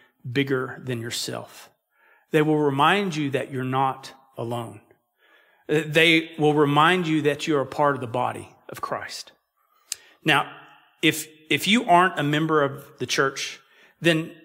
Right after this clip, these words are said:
these directions are an invitation to you to see what the church really is. It's an invitation to join something that will give you direction. It, it's an invitation to something that can anchor you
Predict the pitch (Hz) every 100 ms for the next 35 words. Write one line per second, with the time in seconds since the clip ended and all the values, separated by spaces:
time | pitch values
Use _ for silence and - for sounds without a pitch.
0 | _ _ _ - 160 220 156 160 151 151
1 | - 151 131 123 135 127 131 147 147 131
2 | - 143 139 - 131 120 107 - - 226
3 | 247 208 113 104 110 104 _ _ _ _
4 | _ - - 226 202 - 156 - 151 -
5 | - - 143 143 127 123 113 156 190 208
6 | 208 208 196 196 - 180 - - - -
7 | 175 135 143 185 220 214 - 170 170 160
8 | 147 147 135 135 196 175 151 147 147 127
9 | 123 - _ _ _ - 127 131 - -
10 | 185 - _ _ _ - - - 156 156
11 | 165 - 180 185 208 - 190 190 - 175
12 | 165 - - _ - - 170 156 - -
13 | - 185 185 175 160 156 147 135 - 147
14 | 160 151 117 117 95 107